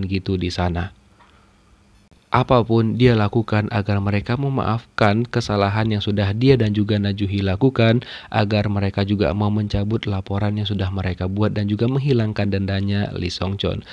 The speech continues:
Tapi pada waktu itu untung aja si Oh Hyojin kayak ngebela gitu dan menyuruh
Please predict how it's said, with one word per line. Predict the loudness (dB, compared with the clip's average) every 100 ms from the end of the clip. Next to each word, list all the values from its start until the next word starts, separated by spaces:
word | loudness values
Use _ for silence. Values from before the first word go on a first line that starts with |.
| -10
Tapi | 0 2 4
pada | 6
waktu | 6 4 2 0
itu | 2
untung | 0 0 -2
aja | 0 0 0
si | -2 0 0 0
Oh | -2
Hyojin | 0 0 2 0
kayak | 2 0 0
ngebela | -2 -2 0
gitu | 0 2
dan | 2 2
menyuruh | 2 4 6 6